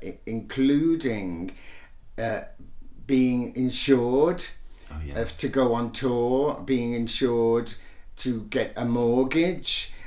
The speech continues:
Speaker 1: uh, on, on a house or a flat. Uh,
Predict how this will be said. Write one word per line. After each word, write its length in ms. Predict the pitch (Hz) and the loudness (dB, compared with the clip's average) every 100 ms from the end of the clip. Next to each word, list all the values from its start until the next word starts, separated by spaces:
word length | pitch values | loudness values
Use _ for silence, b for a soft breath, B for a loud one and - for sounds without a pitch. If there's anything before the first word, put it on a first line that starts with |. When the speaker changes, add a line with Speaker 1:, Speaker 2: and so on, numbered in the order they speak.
| B | B
Speaker 1:
uh, 340 | 113 120 113 - | -4 -2 -2 -2
on, 340 | 120 117 120 - | -2 -2 -2 -4
on 180 | 117 | -4
a 60 | 113 | -4
house 420 | 113 117 135 143 | -2 -2 -2 0
or 140 | 131 120 | 0 -2
a 40 | |
flat. 680 | - 120 123 160 110 - - B B B B | -2 -2 0 -2 -4 -8 -12 B B B B
Uh, 420 | - 113 110 104 | -2 0 2 0